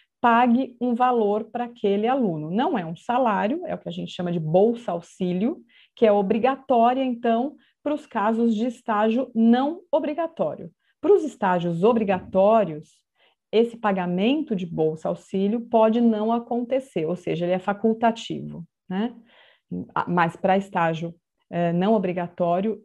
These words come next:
precisa ter, então, esse valor de bolsa auxílio. Esse é um dos elementos também que a gente vai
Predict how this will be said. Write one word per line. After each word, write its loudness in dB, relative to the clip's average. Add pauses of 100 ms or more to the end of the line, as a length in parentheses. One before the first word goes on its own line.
(140)
precisa -2
ter, -4
então, -6
esse -4
valor -4
de -6
bolsa -2
auxílio. -8
Esse -2
é -2
um 2
dos -2
elementos 0
também -2
que -6
a -2
gente -2
vai 0